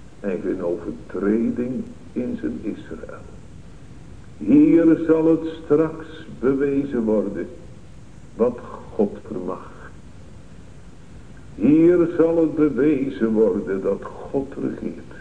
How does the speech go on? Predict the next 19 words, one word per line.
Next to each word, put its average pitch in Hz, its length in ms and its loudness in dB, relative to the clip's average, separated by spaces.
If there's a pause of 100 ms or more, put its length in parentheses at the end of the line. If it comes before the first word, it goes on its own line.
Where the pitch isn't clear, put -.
(460)
en 104 140 -8
zijn - 220 -10
almacht 117 500 -4 (100)
toont. 104 360 0 (1080)
O, 160 440 8
gemeente, 160 680 4
dat 156 280 4
we 156 200 4
meer 156 240 2
krediet 139 800 -2
mochten 123 400 0
oefenen. 107 540 2 (1040)
En 104 240 6
jongens 135 360 2
en 139 160 0
meisjes, 139 480 -2 (800)
op 98 320 2
die 131 140 4
God. - 380 -2